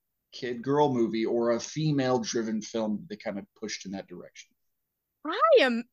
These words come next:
Speaker 2: like, I did rewatch the trailer just to get an idea for the
Speaker 1: Mm.
Speaker 2: marketing, and I'm like,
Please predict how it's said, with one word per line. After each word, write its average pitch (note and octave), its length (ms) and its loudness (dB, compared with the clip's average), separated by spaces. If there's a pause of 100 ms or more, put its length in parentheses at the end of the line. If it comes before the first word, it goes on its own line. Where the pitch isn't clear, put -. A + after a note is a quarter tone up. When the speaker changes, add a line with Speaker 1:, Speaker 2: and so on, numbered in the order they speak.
(160)
Speaker 2:
like, C#4+ 280 2
I E4 100 4
did E4+ 200 0
rewatch D4 480 0
the B3+ 100 2
trailer A#3 480 0
just A#3+ 220 -4
to C4+ 60 -4
get A#3+ 140 -2
an A3+ 80 -2
idea F#3+ 420 -2
for D4 120 -4
the D4+ 100 -4
Speaker 1:
Mm. D4 40 -2
Speaker 2:
marketing, D#4+ 680 0 (420)
and C#4+ 200 4
I'm C4 100 4
like, B3 220 2